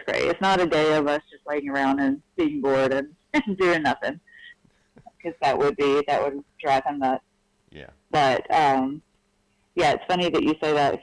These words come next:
Speaker 1: So the first, first day, first weekend, we decided this is when we're gonna do it. He, uh, we had so many whiteboards in our house. He loves to write lists down,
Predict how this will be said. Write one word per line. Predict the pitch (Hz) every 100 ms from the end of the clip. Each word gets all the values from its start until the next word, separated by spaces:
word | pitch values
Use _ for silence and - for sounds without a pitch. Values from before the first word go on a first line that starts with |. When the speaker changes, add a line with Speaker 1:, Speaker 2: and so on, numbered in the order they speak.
| -
Speaker 1:
So | 143 143
the | 147
first, | 156 156 156 - _ - _ _ _ _ _ _ -
first | 175 185 - 156 160
day, | 156 147 147 147
first | 180 175
weekend, | 170 165 147 147
we | 143
decided | - 147 143 139 143 _ _ -
this | 151 151
is | 143
when | 147
we're | 143 139
gonna | 143 135
do | 143
it. | 143 135 - _ _ _ _ _
He, | - 156 147 139
uh, | 120 110 143 135 131 _ _
we | 170 160
had | 170 - 185
so |
many | 214 220 160
whiteboards | 147 160 _ 131 131 _
in | _ _ _
our | 143 139 135
house. | 135 _ _
He | 151
loves | 147 143 143 _ _ _ _ 165
to |
write | 131 131 -
lists | 247 294 _ -
down, | 131 139